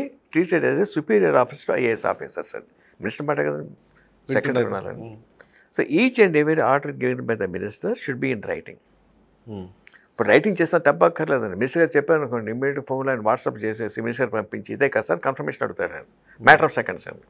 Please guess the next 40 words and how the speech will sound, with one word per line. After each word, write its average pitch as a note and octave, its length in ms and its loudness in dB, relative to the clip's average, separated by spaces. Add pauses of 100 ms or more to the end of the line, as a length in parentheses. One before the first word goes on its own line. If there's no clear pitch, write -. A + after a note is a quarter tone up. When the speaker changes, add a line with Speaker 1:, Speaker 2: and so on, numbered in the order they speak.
(320)
Speaker 1:
Now C3 100 6 (100)
what A3+ 280 6
I C#3+ 60 2
want B2 320 2
is - 160 -10
the G#2+ 160 -2
central C3 320 -2
government G#2 500 -2
create C#3+ 480 -2
an, G#3 60 -8 (200)
మన G2+ 140 -2
ఎలక్షన్ C#3 360 2
కమిషన్ C3+ 460 0
సెపరేట్ B2 460 -2
ఒక, A2+ 160 -2
దానికి A2 300 -4
ఒక G2 140 -6
ఇండివిడ్యువల్ A#2 600 -4
ఉంది G2 140 -12
కదండి, A2 360 -8 (920)
ఒక A#2 60 2 (160)
ఏడుగురు B2+ 320 6
అయి-, - 180 -4
ముందు G3+ 160 -2 (240)
టాప్, F#3 300 2 (120)
టాప్, D3 220 -4 (120)
టాప్, C#3 220 0 (640)
ఏ, F2+ 120 -2
ఇప్పుడు - 200 -8
మీ G2+ 120 -6
సంతానం B2+ 360 6
గారు A2 160 2
చెప్పాను G#2+ 340 -2
చూడండి, G#2+ 240 -6
అలాంటి G2 240 -4
వాళ్ళు - 160 -4
చాలామంది B2+ 380 2
ఉంటారండి. G2 440 -6 (540)
అలాంటి F#3 400 8
వాళ్ళతో D3 240 4